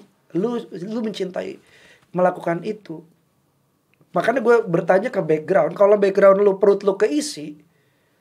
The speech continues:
lu akan, pilihannya dua. Apakah lu akan terus mengisi perut lu atau lu akan mengisi hati lu? Tapi kalau perutnya tidak terisi, lu akan ngisi perut lu dulu karena urutan tuh dari bawah ke atas, Mas.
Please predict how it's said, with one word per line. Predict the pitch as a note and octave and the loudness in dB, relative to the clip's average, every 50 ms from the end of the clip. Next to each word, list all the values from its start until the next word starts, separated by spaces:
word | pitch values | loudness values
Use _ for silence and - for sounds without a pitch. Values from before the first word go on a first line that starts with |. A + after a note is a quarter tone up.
| _ _ _ _ _ _ - F3+ | _ _ _ _ _ _ -2 2
lu | G3 B3+ | 4 6
akan, | C#4+ B3 A3 A3 - G#3+ G#3 G#3 F#3+ F#3 F#3 - - _ _ _ - - - _ _ - | 6 6 4 2 4 4 2 2 2 0 -6 -16 -20 _ _ _ -20 -20 -20 _ _ -2
pilihannya | F#3 F#3 F#3+ G3+ A#3+ C#4 A3+ | 0 2 4 2 2 0 0
dua. | A3+ G#3 - F3 E3+ E3+ | 0 0 2 2 0 0
Apakah | - F3+ E3 F#3+ F#3 G3 | 0 -2 -2 0 0 2
lu | F#3+ G3 | 4 4
akan | F#3+ F#3 F3+ F3+ F#3+ | 2 2 0 -2 -2
terus | F3+ F3 - | -4 -6 -6
mengisi | F3+ F3+ D#3+ F3+ E3+ | -8 -6 -6 -6 -6
perut | E3 D#3+ D#3 - A#3+ | -6 -6 -6 -6 -6
lu | A#3 | -6
atau | A3+ - G#3 | -4 -2 -2
lu | G#3+ A3 | -2 -2
akan | A3 B3+ G#3 | -4 -6 -8
mengisi | G#3 G3 F#3+ F#3+ F#3 | -10 -10 -8 -8 -6
hati | E3+ E3 E3+ E3 G#3 G3+ | -6 -6 -8 -8 -8 -8
lu? | F#3 D#3 - _ _ _ _ _ _ _ _ _ _ _ _ _ _ _ _ D#3+ | -8 -10 -12 _ _ _ _ _ _ _ _ _ _ _ _ _ _ _ _ -2
Tapi | F#3 G#3+ C#4+ | 0 0 0
kalau | D4 B3+ A#3 A3+ A3+ | 2 4 4 4 6
perutnya | A3+ G#3+ G#3+ G#3+ A3 G3+ | 4 4 4 4 0 0
tidak | F3 F#3+ F3 F3+ E3+ | 0 2 2 2 2
terisi, | G3 G#3+ C#4+ D4+ B3+ - A3+ G#3 | 2 0 0 -2 -2 0 2 2
lu | G#3+ B3+ C#4 | 4 4 4
akan | C4+ C4+ B3+ | 2 2 0
ngisi | B3+ A#3+ A#3 A#3+ G#3 | -4 -6 -6 -6 -4
perut | - G#3 G#3 G#3 - | 0 0 0 2 0
lu | F#3+ | -2
dulu | F#3 F3+ B3+ B3+ B3+ | -2 -2 -4 -6 -4
karena | - F#3 - C#4+ D#3 | -4 -4 -4 -4 -4
urutan | - A#3 G#3 F#3+ G3 G3 C4 D4 | -4 -2 0 0 0 -2 -4 -6
tuh | E4 E4+ | -4 -4
dari | A3+ F#3+ D#3 | -4 -2 -2
bawah | D3 D3 D#3 G#3 A#3 A3+ | -2 -2 -2 -2 -4 -4
ke | - D#3 | -8 -8
atas, | D3+ F3+ G#3 - - F3+ | -8 -8 -10 -10 -12 -16
Mas. | - - - | -18 -20 -20